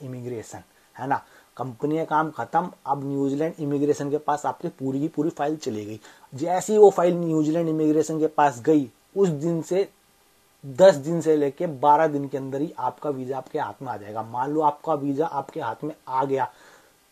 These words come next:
दस या बारह दिन के अंदर, तो आपकी file बिल्कुल ओके है। मान लो दस या बारह दिन के अंदर भी आपका visa आपके हाथ में नहीं आया है,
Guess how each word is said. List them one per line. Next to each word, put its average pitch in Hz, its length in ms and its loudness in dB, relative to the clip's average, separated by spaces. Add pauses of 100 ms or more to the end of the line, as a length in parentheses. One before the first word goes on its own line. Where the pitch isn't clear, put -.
(240)
दस 175 260 2
या 156 220 2
बारह 143 300 4
दिन 143 180 -4
के 139 120 -6
अंदर, 135 240 -4
तो 151 180 -6
आपकी 143 280 -2
file 139 280 -4
बिल्कुल 135 420 -6
ओके - 280 -6
है। 131 80 -4
मान 135 260 -6
लो 165 140 -2
दस 156 280 -2
या 160 140 0
बारह 147 260 2
दिन 151 200 -4
के 156 100 -4
अंदर 151 240 -4
भी 156 140 -4
आपका 160 260 -4
visa 139 240 -2
आपके 147 220 -8
हाथ 123 220 -4
में 143 80 -6
नहीं 151 220 -4
आया 139 100 2
है, 113 160 -10